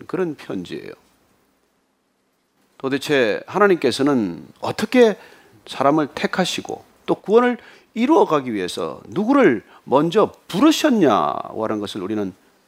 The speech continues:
창세기 말씀을 통해서 기억합니다. 하나님께서는 구원의 이 놀라운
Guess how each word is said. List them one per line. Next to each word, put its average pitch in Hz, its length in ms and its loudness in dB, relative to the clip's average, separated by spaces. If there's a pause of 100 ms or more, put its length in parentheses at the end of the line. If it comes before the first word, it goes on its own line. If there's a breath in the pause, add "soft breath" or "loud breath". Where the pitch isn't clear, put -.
(380)
창세기 269 400 0
말씀을 170 400 2
통해서 139 640 -2 (460)
기억합니다. 92 640 -4 (800)
하나님께서는 269 720 2
구원의 190 440 4
이 131 460 -4
놀라운 135 640 -2